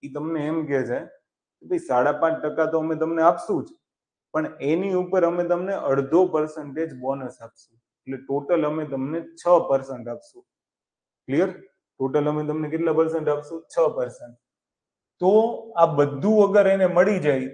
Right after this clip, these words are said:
તો એની કુલ આવક સત્તરસો ને પંચોતેર રૂપિયા થાય છે. તો રકમમાં એવું પૂછ્યું છે કે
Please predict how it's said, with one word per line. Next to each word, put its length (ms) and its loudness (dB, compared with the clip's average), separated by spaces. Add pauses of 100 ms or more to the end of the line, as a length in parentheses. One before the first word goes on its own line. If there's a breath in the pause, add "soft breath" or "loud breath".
તો 80 -8
એની 340 -6
કુલ 260 2
આવક 300 6
સત્તરસો 680 -6
ને 100 -2
પંચોતેર 640 -2
રૂપિયા 400 0
થાય 220 -4
છે. 160 -10 (520)
તો 80 -2
રકમમાં 540 6
એવું 240 2
પૂછ્યું 420 -2
છે 160 0
કે 80 -10